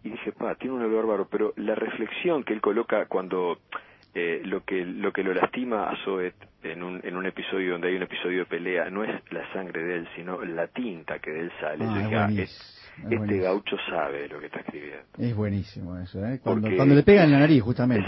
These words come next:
Speaker 1: Exacto,
Speaker 2: Cuando le dan
Speaker 1: que
Speaker 2: la
Speaker 1: la
Speaker 2: tinta.
Speaker 1: tinta, claro, él, él, él tiene que dejar en claro o dejar des-, en, en descubierto a un funcionario venal,
Speaker 2: Sí.
Speaker 1: que le está robando, es venal porque le roba la compañía,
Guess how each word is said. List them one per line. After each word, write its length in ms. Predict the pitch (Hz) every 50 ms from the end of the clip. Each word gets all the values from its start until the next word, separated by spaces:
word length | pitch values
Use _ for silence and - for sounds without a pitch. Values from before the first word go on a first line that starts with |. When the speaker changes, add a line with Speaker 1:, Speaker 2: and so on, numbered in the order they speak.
| 107 98
Speaker 1:
Exacto, 120 | - -
Speaker 2:
Cuando 160 | 131 113 113 117
le 20 |
dan 60 | 123 135
Speaker 1:
que 20 | 135
Speaker 2:
la 60 | 131
Speaker 1:
la 60 | 104
Speaker 2:
tinta. 200 | 104 113 104 - 147
Speaker 1:
tinta, 300 | 147 131 - 101 - - - - - - -
claro, 180 | - 104 95
él, 280 | 95 107 135 - 113 - - - - - -
él, 120 | 101 95 - _ - -
él 160 | 117 101 90
tiene 240 | - 120 113 110 107
que 120 | - 95
dejar 420 | 95 98 90 90 85 - 101 92 98
en 100 | 92 90
claro 520 | - 98 95 92 92 98 98 98 92 82
o 60 | 82 80
dejar 360 | 78 - 85 87 87 87 80
des-, 120 | 92 87 - -
en, 180 | - 80 80 82 -
en 120 | 85 80
descubierto 460 | 82 80 - - 90 87 87 - -
a 40 | 101
un 40 | 95
funcionario 480 | - 92 - 85 80 85 82 78 78
venal, 420 | 78 82 87 98 92 80 71 71 - _ _ _ _ _ _
Speaker 2:
Sí. 300 | - - - - 95 87
Speaker 1:
que 80 | 87 90
le 60 | -
está 120 | - - 92
robando, 400 | 92 101 90 87 90 95 87 85
es 100 | 95 107
venal 240 | 113 110 101 107 -
porque 160 | - - - 85
le 60 | 85
roba 200 | 80 85 85 85
la 80 | 82
compañía, 560 | 80 80 73 76 78 85 98 92 85 76 69